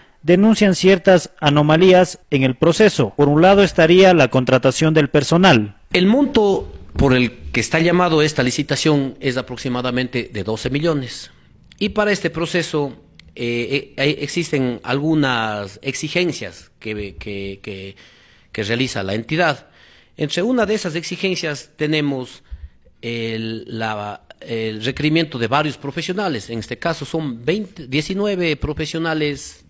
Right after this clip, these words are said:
Speaker 2: en la rama de arquitectura, ingeniería civil, ingeniería eléctrica y diferentes campos que se necesita para la construcción. Pero lo, lo, lo, lo, lo llamativo de este proceso es que los, eh, profesionales,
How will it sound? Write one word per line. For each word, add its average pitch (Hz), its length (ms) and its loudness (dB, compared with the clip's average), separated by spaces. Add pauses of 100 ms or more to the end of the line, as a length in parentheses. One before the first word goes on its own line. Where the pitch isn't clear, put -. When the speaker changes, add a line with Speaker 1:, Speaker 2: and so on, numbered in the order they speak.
Speaker 2:
en 107 180 -8
la 104 120 -8
rama 117 320 -4
de 104 260 -6
arquitectura, 120 720 -8
ingeniería 110 440 -10
civil, 117 360 -8
ingeniería 110 380 -8
eléctrica 120 460 -8
y 107 100 -8
diferentes 151 420 -8
campos 143 300 -6
que - 80 -10
se 107 100 -6
necesita 110 360 -4
para 123 160 -6
la 127 60 -10
construcción. 175 460 -2 (560)
Pero 226 240 2
lo, 175 380 2
lo, 131 320 0
lo, 131 280 -2
lo, 120 440 0
lo 110 680 -2
llamativo 143 540 0
de 135 80 0
este 139 160 -4
proceso 127 460 -4
es 131 180 -4
que 104 240 -10 (460)
los, 175 420 0 (460)
eh, 117 260 -4
profesionales, 156 960 -4